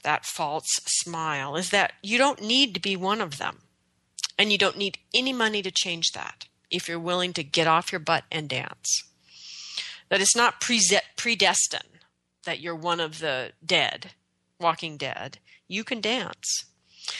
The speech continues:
There's a beautiful Hawaiian teaching about being a bowl of light. And the teaching is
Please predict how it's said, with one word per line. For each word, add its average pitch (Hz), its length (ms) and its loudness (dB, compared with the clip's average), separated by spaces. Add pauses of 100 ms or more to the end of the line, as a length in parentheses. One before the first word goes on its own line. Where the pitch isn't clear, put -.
(160)
There's 269 160 4
a 285 40 6
beautiful 339 380 4
Hawaiian 208 640 6
teaching 165 480 0
about 156 320 2
being 185 260 4
a 170 60 0
bowl 156 320 -2
of 147 100 -10
light. 143 460 0 (1600)
And 185 100 0
the 180 60 6
teaching 208 440 4
is 170 220 2